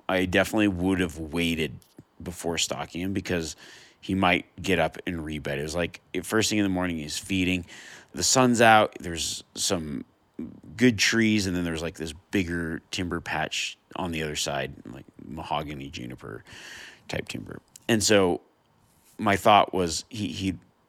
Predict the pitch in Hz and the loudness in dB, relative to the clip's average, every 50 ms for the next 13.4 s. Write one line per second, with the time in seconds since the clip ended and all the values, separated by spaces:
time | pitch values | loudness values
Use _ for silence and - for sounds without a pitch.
0 | - - - - - - 110 110 101 117 113 110 104 92 90 101 107 - 127 113 | -20 -20 -20 -10 -4 -2 0 0 0 2 2 4 4 4 2 2 2 2 0 -2
1 | - - 113 90 85 87 87 90 87 82 - - 80 78 76 82 85 87 87 90 | -2 -2 -2 0 0 -2 -4 -6 -8 -10 -8 -6 -6 -4 -4 -4 -4 -4 -4 -4
2 | 90 87 82 80 78 - - - - - - 57 67 - - - 78 80 - - | -4 -4 -4 -4 -4 -4 -6 -8 -8 -10 -12 -10 -10 -10 -10 -10 -8 -6 -6 -4
3 | - 107 104 - - - 80 80 - - - - 80 71 69 76 87 98 90 - | -2 0 0 0 0 0 -2 -2 -4 -4 -4 -4 -6 -8 -6 -4 -2 -2 -2 -4
4 | - - - - - - - - 104 92 - 147 160 156 127 123 127 113 104 - | -6 -12 -18 -18 -20 -10 -6 -4 -2 2 6 8 8 8 8 8 6 6 4 2
5 | - - 107 110 - - 101 104 98 95 123 120 113 110 - - - 92 78 - | -4 -6 -6 -4 -2 -2 -2 0 0 2 2 4 4 2 2 0 -2 -4 -4 -4
6 | - 85 71 69 73 80 - - 156 147 120 101 - - - - - - 104 110 | -4 -4 -6 -8 -10 0 4 8 8 10 8 8 4 2 -4 -12 -4 0 2 6
7 | 110 151 165 170 151 139 113 - 104 98 92 85 - - - - - - - - | 8 10 10 10 8 6 4 2 2 0 0 0 -2 -6 -14 -18 -18 -18 -20 -16
8 | - - - 95 92 95 98 95 87 - - - - - - - - 127 123 123 | -6 0 0 2 2 4 6 6 6 6 4 0 0 0 0 4 6 8 8 8
9 | 120 - 131 120 117 117 - - - _ - 117 123 127 120 113 - - 143 143 | 10 10 10 10 10 8 6 2 -12 _ -4 2 4 4 4 4 4 4 6 6
10 | 135 131 120 113 98 85 76 78 71 - - - - - - - - _ - - | 8 6 6 4 2 0 -2 -6 -6 -6 -6 -8 -10 -12 -20 -20 -20 _ -20 -20
11 | _ - - _ _ _ _ _ _ _ _ - - - - - 120 131 131 147 | _ -20 -20 _ _ _ _ _ _ _ _ -20 -20 -12 -4 -2 0 0 2 2
12 | 127 104 85 67 64 - - - - - - 95 87 98 101 95 101 95 101 107 | 2 4 4 2 0 -2 -2 -6 -8 -8 -8 -6 -4 -2 2 4 6 6 6 4
13 | 107 107 95 80 76 76 78 | 4 2 2 0 0 -2 -6